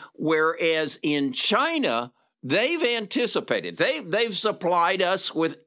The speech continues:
everything we need on a immediate basis. Our supply chain is broken,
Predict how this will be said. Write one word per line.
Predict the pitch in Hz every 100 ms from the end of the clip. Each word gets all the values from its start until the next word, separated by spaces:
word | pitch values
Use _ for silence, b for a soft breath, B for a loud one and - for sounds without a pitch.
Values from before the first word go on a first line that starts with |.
| 254
everything | 294 277 285 277 254 - 226 226 220 202 202
we | 202
need | 196 185 175 151 90 76 80 - _ _ _ _ _ _ _ _ _ _ -
on | 160 151 160 160
a | 143 139 131 127 B B _ _ _ _ _ _ - -
immediate | 160 156 190 190 160 117
basis. | 131 123 95 - - - _ _ -
Our | 226
supply | 277 254 - 151 135 123
chain | - 117 117
is | 160
broken, | 180 285 285 - 92